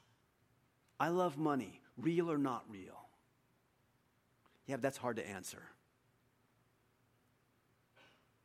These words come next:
I'm greedy, real or not real? No, nobody thinks they're greedy. That's, that's not easy to answer. How about this? I have enough,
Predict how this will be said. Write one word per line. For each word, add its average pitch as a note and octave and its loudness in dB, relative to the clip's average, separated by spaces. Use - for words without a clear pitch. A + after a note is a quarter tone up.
I'm B3 6
greedy, F#3+ 6
real B3+ 10
or A#3 12
not F#3+ 10
real? A#2+ 4
No, E3+ 4
nobody D3+ 4
thinks G#2+ -6
they're G#2+ -4
greedy. G#2+ -2
That's, C3 0
that's B2 2
not A#2+ 0
easy A2 -4
to F#2+ -8
answer. F#2 -14
How - -8
about A2+ -2
this? G2 -10
I C#3+ 4
have C3+ 2
enough, G#2+ -4